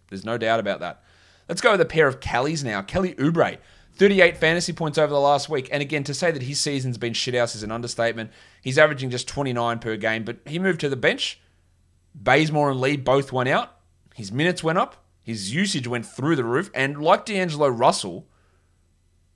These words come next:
Kelly Oubre's best role is coming off the bench. He doesn't wanna believe it, but it, I think it's pretty obvious. Twenty-two and seven. He's averaging on twenty-five usage. His usage is under twenty-two for the season,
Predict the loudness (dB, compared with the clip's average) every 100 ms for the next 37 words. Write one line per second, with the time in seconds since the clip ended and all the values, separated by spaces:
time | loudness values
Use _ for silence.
0 | _ -10 0 4 4 2 0 0 -2 -2
1 | -6 -8 -2 -2 -2 -4 -4 -4 -8 -8
2 | -6 -6 -6 -2 -2 -2 -6 -14 -18 _
3 | _ _ _ -6 0 2 0 -4 -6 -4
4 | -2 -2 -4 -10 _ _ _ _ -6 -6
5 | -8 _ _ _ _ _ _ -16 -16 _
6 | -6 0 0 0 -6 2 4 2 -8 -10
7 | -14 _ _ _ _ _ _ _ _ _
8 | _ -10 0 0 2 2 2 4 4 4
9 | 0 -10 _ _ _ _ -8 -2 2 2
10 | 2 -2 -2 -2 -2 -2 4 4 4 2
11 | -4 -6 -6 -6 -6 -6 -4 -6 -6 -6
12 | -6 -6 -6 -4 -6 -8 -8 -6 -4 -4
13 | -6